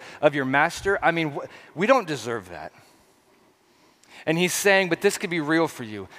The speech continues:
This can be true for you. Do you know who I am? Do you know who Jesus is? Do you really?"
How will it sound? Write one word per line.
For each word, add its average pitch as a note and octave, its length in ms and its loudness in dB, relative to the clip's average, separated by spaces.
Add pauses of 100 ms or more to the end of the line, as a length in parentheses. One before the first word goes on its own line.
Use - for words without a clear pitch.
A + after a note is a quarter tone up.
(100)
This F3 180 2
can F3+ 120 -6
be E3 100 -2
true E3+ 320 -2
for - 140 -14
you. G#2+ 260 -10
Do C#3+ 100 -10
you D#3 140 -2
know F3 320 4
who E3 140 0
I C3+ 120 4
am? G2+ 300 -6 (160)
Do E3+ 80 -4
you E3+ 160 0
know F#3+ 240 4
who F3 100 -2
Jesus B2 460 -6
is? F#2 260 -12 (240)
Do D#3 80 -6
you E3+ 160 0
really?" A#2+ 340 0